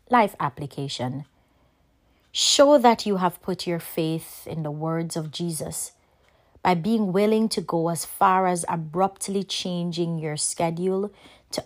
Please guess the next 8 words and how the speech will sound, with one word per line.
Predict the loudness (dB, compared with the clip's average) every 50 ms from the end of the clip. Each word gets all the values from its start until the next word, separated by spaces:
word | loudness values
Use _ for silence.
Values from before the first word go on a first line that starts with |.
| _ _
act | 2 2 2 2 -4 -8 -8 -8
upon | -6 -4 -6 -4 -4 -4
his | -6 -6 -6 -6
words. | -6 -6 -6 -8 -10 -14 _ -14 -14 -14 -16 -18 _ _ _ _ _ _ _ _ _ _ _ _ _ _ _ _ _ _ _ _ _ _ _ _ -12
Let | -8 -8 -6
us | -6 -6
pray. | -6 -6 -8 -8 -8 -8 -10 -12 _ _ _ _ _ _ _ _ _ _ _ _ _ _ _ _ _ _ _ _ _ _ _ _ _ _ _ _ _ _ _ -20 _ -6
Lord, | -4 -2 0 -2 -2 -2 -4 -8